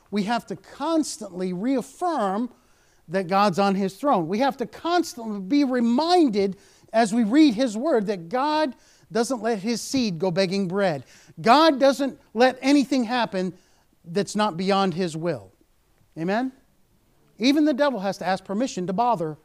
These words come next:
Christians or anybody, really. And so,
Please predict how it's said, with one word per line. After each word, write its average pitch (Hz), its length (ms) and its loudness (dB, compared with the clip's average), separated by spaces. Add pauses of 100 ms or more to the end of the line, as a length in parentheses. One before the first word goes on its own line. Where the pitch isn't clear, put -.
(300)
Christians 151 640 -8
or 185 260 -6 (360)
anybody, 156 480 -4
really. 143 440 -4 (500)
And 196 140 0
so, 220 380 8